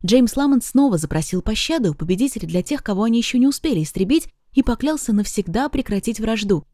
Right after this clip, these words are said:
Но вместо того, чтобы оставить бойню, распаленные Кэмпбеллы только вышли в раж.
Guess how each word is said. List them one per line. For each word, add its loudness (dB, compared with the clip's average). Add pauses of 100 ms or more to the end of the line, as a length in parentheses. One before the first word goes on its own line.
(340)
Но 4
вместо 0
того, -2
чтобы -4
оставить -4
бойню, 2 (260)
распаленные -2
Кэмпбеллы 0 (200)
только -2
вышли -2
в -2
раж. -6